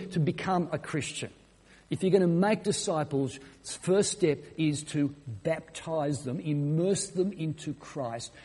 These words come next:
However, your church will symbolize that in water.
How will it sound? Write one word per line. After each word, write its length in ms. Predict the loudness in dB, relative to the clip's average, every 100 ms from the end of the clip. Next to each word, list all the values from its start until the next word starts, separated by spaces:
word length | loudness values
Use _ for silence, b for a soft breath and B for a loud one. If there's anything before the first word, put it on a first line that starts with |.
| B B
However, 840 | -14 -8 0 2 6 6 6 2 -2 B
your 160 | -2 -2
church 500 | -4 -2 -2 -4 -6
will 140 | -6
symbolize 640 | -4 -4 -2 -2 -2 -2
that 180 | -4 -6 -8 B
in 200 | -2 0
water. 220 | -2 -8